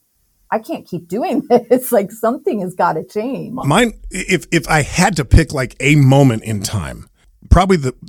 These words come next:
Speaker 2: where, where I, I felt the most shame was sh-, I was shortly after my divorce, and I'd bought a house, and it was a small little house, but it was cute. And my daughters were pretty young.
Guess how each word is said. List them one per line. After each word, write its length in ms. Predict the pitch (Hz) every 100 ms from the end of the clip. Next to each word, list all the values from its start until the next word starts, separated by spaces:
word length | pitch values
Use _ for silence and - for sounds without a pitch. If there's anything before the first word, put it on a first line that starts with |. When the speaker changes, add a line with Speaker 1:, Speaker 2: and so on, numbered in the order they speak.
| -
Speaker 2:
where, 240 | - 135 135
where 200 | 131 120
I, 180 | 127 131 -
I 140 | 123
felt 320 | 123 - 139
the 80 | 123
most 300 | 104 127 165
shame 540 | - - 127 95 78 76 _ -
was 460 | 113 110 101 - - _
sh-, 140 | - -
I 40 | 131
was 100 | 120
shortly 380 | - 165 170 151
after 200 | 135 135
my 140 | 113
divorce, 640 | 110 92 95 85 - - - _ _ _ _ _ _ -
and 380 | 123 113 110 110 -
I'd 200 | 104 98
bought 160 | 135
a 40 | 151
house, 340 | 120 113 107
and 180 | 120 101 - _
it 80 | 123
was 140 | 113
a 40 |
small 440 | 104 - 147 143 143
little 220 | 135 120
house, 340 | 98 92 87
but 120 | - 113
it 40 |
was 100 | -
cute. 380 | - - - - _ _ _ _ _
And 60 | 117
my 60 | 123
daughters 400 | 151 165 160 -
were 80 |
pretty 380 | 123 - - 233
young. 420 | 151 131 127 127